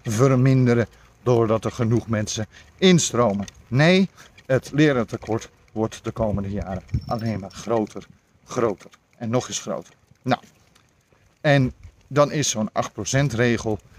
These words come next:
nou ja, dat zal voor een bepaalde gebieden werken. Het zal voor bepaalde mensen, eh, aantrekken. Dat, natuurlijk zullen mensen op afkomen die dan toch, eh, het onderwijs of weer opnieuw ingaan of nu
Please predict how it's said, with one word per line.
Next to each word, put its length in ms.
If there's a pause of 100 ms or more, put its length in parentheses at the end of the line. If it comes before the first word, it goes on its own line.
(180)
nou 160
ja, 320
dat 180
zal 280
voor 220
een 80
bepaalde 460 (480)
gebieden 460
werken. 480
Het 140
zal 240
voor 180
bepaalde 520
mensen, 440 (520)
eh, 200 (340)
aantrekken. 720
Dat, 160 (560)
natuurlijk 400
zullen 340
mensen 340
op 100
afkomen 600 (420)
die 140
dan 180
toch, 400
eh, 300
het 140
onderwijs 500
of 240
weer 260
opnieuw 340
ingaan 540
of 440
nu 280